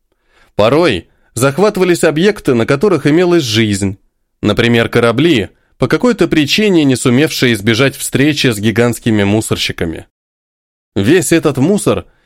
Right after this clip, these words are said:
переносился мусоровозами сюда, на свалку.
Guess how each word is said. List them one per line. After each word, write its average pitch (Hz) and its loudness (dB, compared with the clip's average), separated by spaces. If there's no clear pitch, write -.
переносился 147 0
мусоровозами 180 2
сюда, 120 -2
на 127 0
свалку. 101 -2